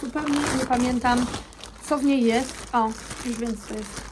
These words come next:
Na spróbowanie wzięliśmy długie spodnie dla Andre,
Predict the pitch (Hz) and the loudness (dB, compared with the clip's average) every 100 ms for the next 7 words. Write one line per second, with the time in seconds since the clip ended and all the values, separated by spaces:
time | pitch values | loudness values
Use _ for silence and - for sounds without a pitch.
0 | - - - - 247 311 - 339 330 277 | -16 -14 -14 -4 2 2 2 0 2 4
1 | 269 247 269 247 240 254 240 269 - 240 | 2 2 0 0 0 0 -2 -4 -4 -2
2 | 247 233 220 226 214 233 | 0 2 2 2 0 0